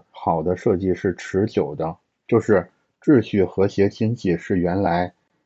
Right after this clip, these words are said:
呃，博朗设计就原来有的一个调性，然后他又进一步的提出了一个持久，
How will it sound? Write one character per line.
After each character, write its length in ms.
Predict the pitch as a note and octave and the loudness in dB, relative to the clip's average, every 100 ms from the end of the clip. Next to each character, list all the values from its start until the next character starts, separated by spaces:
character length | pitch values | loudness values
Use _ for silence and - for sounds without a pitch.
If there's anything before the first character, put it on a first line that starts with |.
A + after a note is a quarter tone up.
| _ | _
呃， 180 | F#2+ F2 | -6 -6
博 220 | - F#2 | 0 2
朗 220 | G2+ E2+ | 2 0
设 160 | - G#2 | 0 0
计 240 | F2+ F#2+ | 0 -4
就 240 | E2 G2 F2 | 0 0 2
原 240 | E2+ F2+ | 0 0
来 140 | G2+ G#2+ | 0 0
有 200 | F#2+ D#2 | -2 -2
的 120 | F2 | -4
一 100 | E2+ | -2
个 100 | F2+ | -2
调 220 | - F2 | -2 -4
性， 300 | D#2+ F2 D#2+ | -6 -10 -10
然 100 | E2+ | -8
后 160 | - F2+ | -6 -4
他 140 | F#2 | -2
又 120 | F#2+ | -2
进 240 | F2 G#2 F2+ | -2 -4 -4
一 80 | |
步 220 | E2 - F2 | -6 -4 -4
的 140 | D#2 | -4
提 200 | - F2 | -6 -8
出 200 | E2+ F#2+ | -6 -2
了 100 | F2+ | -2
一 80 | F2 | -2
个 140 | F2+ | -2
持 260 | F2 - F2+ | -6 -8 -8
久， 160 | - | -6